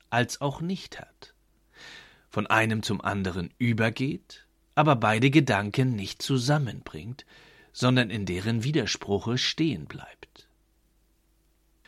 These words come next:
Die absolute Idee als der vernünftige Begriff, der in seiner Realität nur mit sich selbst zusammengeht,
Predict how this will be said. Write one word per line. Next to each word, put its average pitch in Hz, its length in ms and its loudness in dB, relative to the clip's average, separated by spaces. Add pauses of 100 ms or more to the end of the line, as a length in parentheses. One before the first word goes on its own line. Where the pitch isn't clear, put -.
(300)
Die 202 300 -4
absolute 196 720 2
Idee 120 640 -2
als - 280 -6
der 90 160 -4
vernünftige 123 880 -4
Begriff, 110 600 -4
der 107 240 -2
in 101 160 -6
seiner 98 400 0
Realität 101 920 -2
nur 131 320 2
mit 196 220 2
sich - 220 -2
selbst 196 440 4
zusammengeht, 107 920 -2